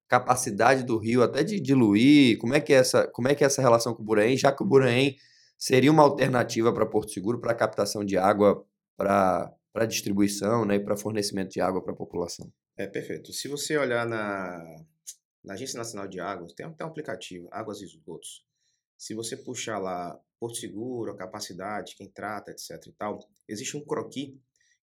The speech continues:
Speaker 2: que ele mostra, é, digamos assim, uma possibilidade de novo manancial de abastecimento, né? Nosso, nosso abastecimento hoje é feito através do Rio dos Mangues.
Speaker 1: Ah, de Porto Seguro sete, né?
Speaker 2: <clears throat> Exatamente.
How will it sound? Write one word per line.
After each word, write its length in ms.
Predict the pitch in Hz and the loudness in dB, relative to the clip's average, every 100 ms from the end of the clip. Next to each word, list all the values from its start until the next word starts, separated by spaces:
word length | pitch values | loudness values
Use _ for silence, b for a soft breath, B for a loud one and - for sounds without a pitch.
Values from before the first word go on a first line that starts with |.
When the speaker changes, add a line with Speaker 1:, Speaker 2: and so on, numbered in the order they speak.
| _ | _
Speaker 2:
que 80 | |
ele 120 | 120 135 | -8 -6
mostra, 560 | 110 127 135 107 - - | -4 -6 -6 -10 -12 -12
é, 260 | 101 92 90 - _ _ _ _ _ _ _ | -8 -8 -8 -14 _ _ _ _ _ _ _
digamos 360 | 98 98 101 98 | -16 -10 -8 -8
assim, 500 | 98 - 101 95 90 | -10 -10 -12 -12 -12
uma 680 | 107 107 107 110 104 101 95 - _ _ _ | -12 -10 -8 -6 -6 -8 -10 -16 _ _ _
possibilidade 720 | 156 - 151 113 139 139 127 | -8 -6 -8 -2 -2 -2 -4
de 60 | 120 | -10
novo 260 | 135 139 | -8 -8
manancial 460 | 139 135 131 117 110 | -10 -8 -6 -6 -6
de 80 | 113 | -6
abastecimento, 680 | 113 120 117 139 90 - _ _ _ - | -10 -10 -12 -12 -14 -18 _ _ _ -20
né? 160 | 90 | -16
Nosso, 320 | 107 95 - 98 | -14 -14 -16 -16
nosso 240 | 95 - | -16 -14
abastecimento 500 | 92 - - 98 95 | -16 -16 -16 -16 -16
hoje 100 | 101 | -14
é 40 | 104 | -14
feito 200 | 107 110 | -16 -16
através 320 | 110 104 104 | -16 -14 -12
do 80 | 101 | -14
Rio 80 | |
dos 140 | 110 120 | -16 -16
Mangues. 460 | 117 92 - - _ _ _ | -16 -16 -16 -20 _ _ _
Speaker 1:
Ah, 220 | 120 107 | -6 -4
de 140 | 107 107 | -4 -6
Porto 220 | 113 113 | -6 -4
Seguro 200 | 104 117 | -2 -2
sete, 380 | 113 - 98 - 104 | 0 0 0 0 -2
né? 180 | 95 - | -2 -8
Speaker 2:
<clears throat> 40 | |
Exatamente. 480 | 104 92 107 123 - | -14 -12 -8 0 2